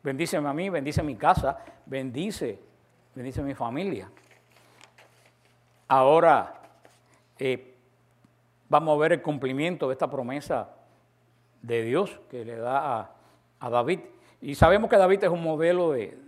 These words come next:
de rey y también es el modelo verdadero del creyente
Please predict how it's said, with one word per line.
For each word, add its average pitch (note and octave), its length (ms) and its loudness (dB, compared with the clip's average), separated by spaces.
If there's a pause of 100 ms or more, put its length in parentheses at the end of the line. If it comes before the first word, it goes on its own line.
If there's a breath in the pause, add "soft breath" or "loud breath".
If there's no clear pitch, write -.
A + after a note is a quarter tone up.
(160)
de C3+ 140 -2
rey D#3+ 480 -2 (640)
y C3+ 160 -10
también C#3 440 -6
es C#3+ 80 -8
el D#3 80 -2
modelo D3 420 2
verdadero C#3 480 0
del B2 180 -6
creyente C3 600 -6